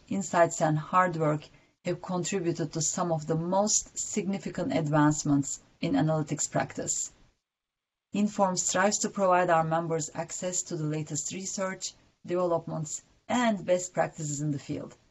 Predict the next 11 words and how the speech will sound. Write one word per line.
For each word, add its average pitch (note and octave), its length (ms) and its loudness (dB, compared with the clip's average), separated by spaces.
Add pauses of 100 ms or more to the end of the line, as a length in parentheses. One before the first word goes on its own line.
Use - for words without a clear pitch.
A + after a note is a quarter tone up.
(360)
as A#3 180 4
well C#4+ 160 8
as A#3+ 100 6
opportunities G#3 800 -2
to - 140 -10
connect - 560 -6 (240)
and F3 180 -6
collaborate E3+ 680 -2
with D3+ 180 -6
fellow E3+ 300 -2
professionals. - 880 -4